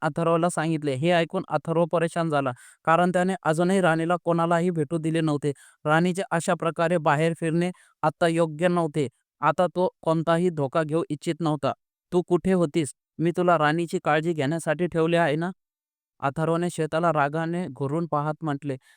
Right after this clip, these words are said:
"जी, पण मला माहीतच झाले नाही की त्या कधी." "गप, ही बकवास मला ऐकायची नाही तुझी.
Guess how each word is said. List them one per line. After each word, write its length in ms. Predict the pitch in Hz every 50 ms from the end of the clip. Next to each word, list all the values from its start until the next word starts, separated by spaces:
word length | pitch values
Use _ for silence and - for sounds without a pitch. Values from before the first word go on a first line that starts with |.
| _ _ -
"जी, 200 | 135 151 175 185 135 -
पण 120 | 185 175 180
मला 280 | 175 175 175 170 180 170
माहीतच 480 | 165 165 147 160 156 - 190 185 - -
झाले 300 | - 156 156 160 165 175
नाही 280 | 175 175 160 147 156 151 151
की 120 | - 180 190 - _ _ _ - - _ _ _ -
त्या 160 | 170 170 180 -
कधी." 340 | - 185 175 156 196 208 - - _ _ _ _ _ _ _ _ _ 135
"गप, 220 | 139 - 196 180 - _ _ _ _ _ _ _ _ _ _ _ _ _ -
ही 100 | 170 180
बकवास 420 | 156 135 143 - - 175 180 190 -
मला 240 | 180 170 170 180 175 -
ऐकायची 460 | 147 151 147 - 175 170 170 180 185
नाही 360 | 180 180 175 160 165 151 139 151 - _ _ _ _ _ _ _ -
तुझी. 340 | 170 175 156 165 185 175